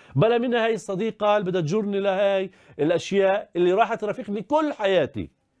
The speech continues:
مش ليوم ويومين. الافتراض، الافتراض الشائع للشبان هو أن غالبيتهم يدخنون،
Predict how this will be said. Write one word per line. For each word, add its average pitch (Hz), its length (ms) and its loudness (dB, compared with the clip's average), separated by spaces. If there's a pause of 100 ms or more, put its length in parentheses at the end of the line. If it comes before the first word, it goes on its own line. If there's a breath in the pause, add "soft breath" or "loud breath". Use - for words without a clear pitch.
(680)
مش 220 200 0
ليوم 214 300 4
ويومين. 127 560 -2 (880)
الافتراض، 190 560 4 (340 soft breath)
الافتراض 185 420 2
الشائع 220 400 0
للشبان 190 800 0 (300 soft breath)
هو 175 80 8
أن 196 100 4
غالبيتهم 185 840 0
يدخنون، 170 640 0